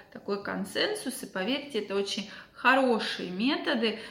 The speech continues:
всё-таки именно разговоров,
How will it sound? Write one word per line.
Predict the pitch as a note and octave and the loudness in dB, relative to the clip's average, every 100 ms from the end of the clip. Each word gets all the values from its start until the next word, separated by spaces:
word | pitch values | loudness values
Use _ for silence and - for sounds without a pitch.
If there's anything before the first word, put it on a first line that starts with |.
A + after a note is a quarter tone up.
| - | -16
всё-таки | - A3 G#3 G3+ - G3 F#3+ - | -6 -4 -4 -6 -8 -2 0 0
именно | A#3 A3+ G#3 G3 | 2 2 2 0
разговоров, | F#3+ F#3+ - F#3+ F#3+ C4 E4+ E4 | 0 -2 0 0 2 2 4 6